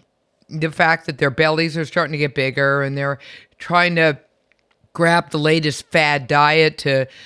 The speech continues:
address that issue. They completely forget, um, about the fact that the real goal here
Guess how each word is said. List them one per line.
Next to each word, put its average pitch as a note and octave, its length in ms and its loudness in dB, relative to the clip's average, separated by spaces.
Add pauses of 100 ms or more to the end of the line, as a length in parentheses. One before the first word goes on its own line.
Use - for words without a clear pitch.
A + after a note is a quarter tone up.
(120)
address F3+ 460 0
that E3+ 240 2
issue. D3+ 360 -2
They F3 140 0
completely A#3 800 -6
forget, C3 600 -8 (500)
um, D#3+ 640 0
about E3+ 600 0 (460)
the F3 200 -2
fact G3+ 340 -2
that F#3 260 -4
the D#3+ 100 2
real A#3+ 320 0
goal G#3+ 500 4
here B2+ 500 -8